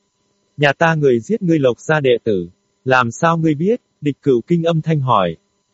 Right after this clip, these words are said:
"Bởi vì giết ta Lộc gia đệ tử tu sĩ sinh cơ quy tắc cùng ngươi có chỗ tương tự, nói rõ phạm tội chi nhân cùng ngươi có huyết mạch quan hệ.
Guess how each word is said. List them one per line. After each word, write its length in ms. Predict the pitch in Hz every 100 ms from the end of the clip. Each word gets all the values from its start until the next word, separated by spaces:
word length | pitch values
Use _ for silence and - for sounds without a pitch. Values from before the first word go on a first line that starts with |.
| _ _ _ -
"Bởi 200 | 139 120
vì 240 | 113 127
giết 260 | 117 208 -
ta 160 | 165
Lộc 200 | 143 123
gia 180 | - 160
đệ 200 | 143 123 117
tử 160 | 120 104
tu 100 | 147
sĩ 240 | - 147
sinh 240 | 196 175 147
cơ 160 | 151
quy 140 | 143 151
tắc 220 | - 202
cùng 200 | - 127
ngươi 160 | 113 139
có 180 | - 139
chỗ 200 | - 160
tương 140 | 185 147
tự, 240 | 131 113 101 -
nói 260 | 123 127
rõ 260 | 180 156 160
phạm 220 | - 143 113
tội 220 | 123 110
chi 180 | - 165
nhân 260 | 160 156
cùng 240 | 151 135 113
ngươi 180 | 143 143
có 140 | 143
huyết 240 | 151 214
mạch 200 | 165 131 -
quan 160 | 135
hệ. 300 | 131 123 95